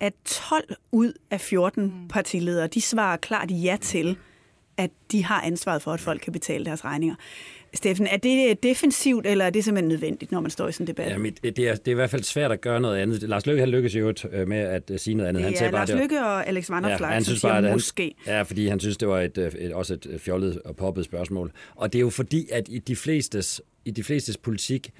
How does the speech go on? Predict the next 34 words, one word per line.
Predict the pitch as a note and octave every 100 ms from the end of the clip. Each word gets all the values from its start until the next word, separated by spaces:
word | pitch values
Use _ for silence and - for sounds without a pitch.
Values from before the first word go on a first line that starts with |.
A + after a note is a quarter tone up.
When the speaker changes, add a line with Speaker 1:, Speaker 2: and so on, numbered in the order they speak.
| _ _
Speaker 3:
er | A2+
der | B2
jo | A#2+
noget, | A2+ A2+ B2 C#3
der | C#3
vil | G#2+
hjælpe | G#2 G#2 A#2+ A#2
folk | A2 G#2+
i | G2
situationen. | - F#2+ F2+ G#2+ F#2
Inklusiv, | G2 E3 D#3 B2+ B2
øh, | G2+
Vanopslagh, | G#2 A#2+ - G2 G2+
der | G2+
vil | F#2+
lave | F2+
skattelettelser, | - A2 G#2+ G2 F2+
som | F2 G2
vil | F2+
hjælpe | F#2 G#2+
de | G#2
mennesker, | G2 G2 G2
der | F2+
får | E2 G2+
skattelettelser | - A2+ G2+ E2+ F2
i |
situationen. | E2 E2 G2 F2+
Det | G#2
er |
så | G2+
et | G2+
problem | F#2 F#2 F2+
for | D#2 F2
inflationen | D#2+ E2+ F#2+ C#3+ E3 G2+